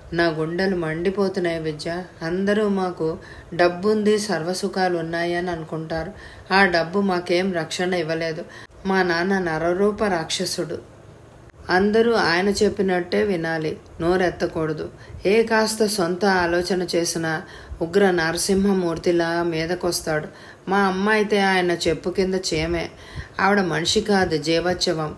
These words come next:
మా చిన్నప్పుడు ఆయన సంతోషంగా ఉంటే ఒక్కసారి వరదలాగా ప్రజెంట్ ఇచ్చి మా ముందు పడేసేవాడు.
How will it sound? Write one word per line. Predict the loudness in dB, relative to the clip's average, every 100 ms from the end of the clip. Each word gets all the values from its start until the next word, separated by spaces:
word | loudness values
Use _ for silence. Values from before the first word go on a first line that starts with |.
| -14 -20 -8 0
మా | 2
చిన్నప్పుడు | 4 4 4 0 2 2
ఆయన | 2 0
సంతోషంగా | 0 -2 -4 -2 0 0 -2 0
ఉంటే | -2 -2 -2
ఒక్కసారి | -2 -2 -4 -4 -2 0 0
వరదలాగా | -2 -2 0 0 0 0 -2 -4 -16 -18 -20 -8 2
ప్రజెంట్ | 4 6 4 4
ఇచ్చి | 2 2 4 4
మా | 4 2
ముందు | 2 0 0 0 -2 -6 -20 -20 -18 -4
పడేసేవాడు. | 2 4 4 2 0 -2 -4